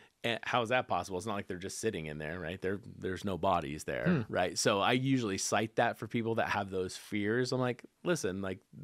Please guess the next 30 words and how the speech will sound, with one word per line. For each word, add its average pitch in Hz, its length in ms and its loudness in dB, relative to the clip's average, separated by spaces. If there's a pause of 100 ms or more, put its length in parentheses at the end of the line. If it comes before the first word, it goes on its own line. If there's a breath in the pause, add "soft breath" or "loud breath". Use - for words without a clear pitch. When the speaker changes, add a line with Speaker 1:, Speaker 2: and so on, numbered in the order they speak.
(160)
Speaker 1:
there's 123 460 0
no, 139 200 6
like, 110 300 0
dead 113 220 2
bodies 120 320 2
just 110 140 -4
floating 120 280 4
around 127 180 6
the 127 60 2
sea 107 460 2
that 101 180 2
have 104 140 -2
been 107 120 4
there 104 120 2
for 101 140 -2
hundreds 95 360 -2
of 87 120 -4
years. 87 360 -2 (300 loud breath)
You're 98 180 2
good. 85 440 -2
Don't 101 180 2
worry 98 140 0
Speaker 2:
<laughs> - 0 -
I 92 120 2
Speaker 1:
about 85 200 2
it." 87 180 0
Speaker 2:
see, - 80 -2 (100)
I - 120 -2
see. - 120 0
Speaker 1:
Yeah, 95 140 6